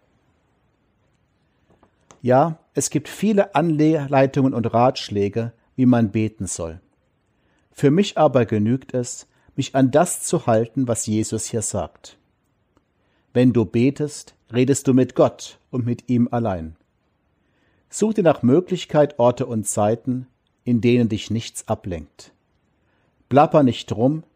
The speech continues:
sondern komm zur Sache, denn Gott kennt dich. Und vergiss niemals,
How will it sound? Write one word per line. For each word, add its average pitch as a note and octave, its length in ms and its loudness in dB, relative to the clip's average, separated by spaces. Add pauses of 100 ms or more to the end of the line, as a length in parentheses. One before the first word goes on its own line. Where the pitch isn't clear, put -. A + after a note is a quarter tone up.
(140)
sondern B2 260 0
komm A#2 280 2
zur A2 200 -4
Sache, A2+ 440 -6 (280)
denn A2 160 -2
Gott A2 300 -2
kennt A#2+ 320 -6
dich. - 300 -16 (960)
Und C3 180 2
vergiss A2 420 0
niemals, A2 720 -2